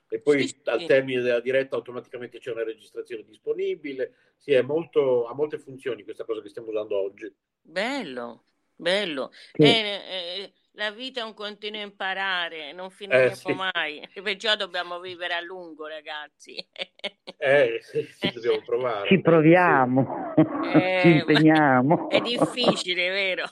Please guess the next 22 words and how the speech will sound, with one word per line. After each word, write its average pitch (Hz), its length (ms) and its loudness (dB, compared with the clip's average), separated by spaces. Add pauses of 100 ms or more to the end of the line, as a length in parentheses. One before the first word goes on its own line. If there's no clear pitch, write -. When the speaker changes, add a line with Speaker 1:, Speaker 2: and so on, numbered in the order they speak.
(140)
Speaker 2:
<laughs> - 280 0
Te - 80 -4
la 220 160 2
fanno 214 280 -6
Speaker 1:
Almeno 139 240 -4
ci - 100 -12
Speaker 2:
passare - 220 -2
la 131 80 2
Speaker 1:
proviamo. 110 300 -2
Speaker 2:
voglia. 135 400 -18 (300)
Te - 80 -18
la 180 80 -6
fanno 269 200 2
Speaker 1:
Ci 214 80 -14
Speaker 2:
passare 196 260 0
Speaker 3:
proviamo. 147 640 6
Speaker 2:
comunque. 277 300 -6 (960)
Eh, 156 260 -10 (720)
come 269 300 0
sta 190 280 2
Kitty? 196 480 -16 (1300)
Speaker 1:
Allora, 90 600 0